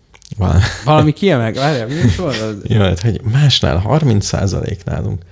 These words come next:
Speaker 1: hatvan százalék. Nem, aki nem tud olvasni, vagy el van maradva, vagy, hogy, ö, tehát valami, valami oktatásban, valami oktatásban nem, nem muzsikálunk olyan jól.
Speaker 2: Igen, és egyébként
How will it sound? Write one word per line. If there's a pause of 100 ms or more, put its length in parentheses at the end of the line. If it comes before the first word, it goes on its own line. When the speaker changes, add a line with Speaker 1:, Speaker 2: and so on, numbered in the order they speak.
(220)
Speaker 1:
hatvan
százalék.
Nem,
aki (120)
nem
tud (220)
olvasni,
vagy
el
van
maradva,
vagy, (460)
hogy, (100)
ö, (260)
tehát
valami,
valami
oktatásban,
valami
oktatásban
nem,
nem
muzsikálunk
olyan
jól. (2000)
Speaker 2:
Igen,
és
egyébként